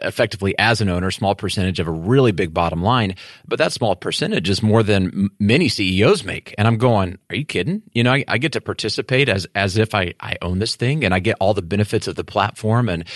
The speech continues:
you know, what Dave has built this thing to, and I've been able to build it with him, and an incredible talent that I get to work with. I mean, that's another thing people miss out on. They wanna work with other talented people. You know, you bring in eagles, you want other eagles around, because if you bring in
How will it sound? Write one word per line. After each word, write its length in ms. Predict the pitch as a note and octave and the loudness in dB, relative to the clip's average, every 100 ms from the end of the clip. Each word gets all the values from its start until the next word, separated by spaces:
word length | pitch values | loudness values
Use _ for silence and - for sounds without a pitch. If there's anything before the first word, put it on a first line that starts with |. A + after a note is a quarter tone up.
| - - - | -18 -10 0
you 80 | |
know, 100 | A2 F2 - | 0 0 0
what 240 | A2+ D3 | 2 2
Dave 240 | G#2 G2+ G#2+ | 2 2 2
has 160 | G#2+ | -2
built 240 | - G#2 - | -4 -6 -4
this 160 | G#2+ | -6
thing 160 | A#2 G#2 | -4 -4
to, 280 | - G2 B2+ | 0 2 2
and 100 | G#2+ | 2
I've 140 | E2+ | 0
been 100 | G2 | -2
able 200 | F#2 F2 | -2 -4
to 60 | E2 | -6
build 300 | D#2+ F2+ G2+ | -4 -2 0
it 100 | G2+ | 0
with 200 | G2 - | -2 0
him, 220 | G#2+ A#2 | 2 2
and 60 | F2 | 0
an 120 | E2+ | 0
incredible 680 | G#2+ G#2 - - C#3+ E3+ G2 | 2 2 2 0 2 2 0
talent 440 | E2+ - F#2+ C#3+ - | -2 -2 0 0 0
that 80 | A#2 | 0
I 40 | |
get 140 | A2+ | 0
to 80 | F#2+ | 0
work 240 | G2 A2+ C3+ | 0 0 -2
with. 100 | - | 2
I 60 | |
mean, 100 | C3+ | 4
that's 160 | E3 - | 2 0
another 240 | A#2+ F3 | 0 0
thing 300 | - G#2 G#2 - - - - | -2 -2 -2 -6 -18 -14 -4
people 180 | D#3 B2+ | -2 2
miss 240 | G#2+ - | 2 2
out 160 | G#2 D3 | 2 2
on. 200 | G2+ - | 0 0
They 120 | C3+ | 0
wanna 200 | G#3 G#3 | 0 0
work 200 | G#2+ D3+ | 0 0
with 140 | D3 | -2
other 120 | C#3 B2 | -2 -4
talented 640 | - B2 D#3+ A#2+ D#2+ - | -2 -2 0 -2 -4 -4
people. 400 | C#3+ G#3 - - _ _ _ - | -4 -4 -10 -16 _ _ _ 0
You 100 | C3 | 4
know, 80 | |
you 140 | C3 D#3+ | 4 2
bring 240 | F#3 G3+ | 0 2
in 200 | C3+ G2+ | 2 2
eagles, 440 | B2 F3 B2+ A2+ A2+ | 0 4 4 4 2
you 160 | C#3 | 0
want 200 | F3+ G3 | 0 0
other 200 | D3 C3+ | 2 2
eagles 400 | - F3 D#3+ G#2+ | 2 2 2 2
around, 360 | G2 F2+ E2 E2 | 2 2 0 0
because 340 | A2 A#2+ A2 | -2 0 0
if 160 | A2 B2+ | 0 -2
you 80 | C#3+ | 0
bring 220 | D#3+ D#3 | 0 2
in 200 | C#3+ | 2